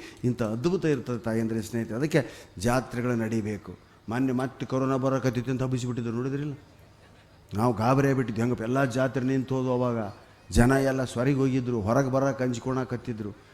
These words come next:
ಮತ್ತೆ ಭಗವಂತನ ಅನುಗ್ರಹದಿಂದ ಎಲ್ಲ ಕಡಿಮೆ ಆಯಿತು.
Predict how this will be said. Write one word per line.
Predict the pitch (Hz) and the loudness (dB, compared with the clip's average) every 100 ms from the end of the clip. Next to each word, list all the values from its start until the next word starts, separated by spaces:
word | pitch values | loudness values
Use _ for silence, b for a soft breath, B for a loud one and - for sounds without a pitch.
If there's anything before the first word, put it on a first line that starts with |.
| B - | B 0
ಮತ್ತೆ | 165 - 139 | 0 2 2
ಭಗವಂತನ | 123 120 135 123 123 | 2 2 2 0 0
ಅನುಗ್ರಹದಿಂದ | 127 127 120 117 113 120 120 95 B B - | 0 0 0 0 0 0 0 -2 B B -4
ಎಲ್ಲ | 107 123 147 | 0 2 2
ಕಡಿಮೆ | 147 120 120 120 | 2 2 2 2
ಆಯಿತು. | 117 113 165 165 | 2 0 -2 -4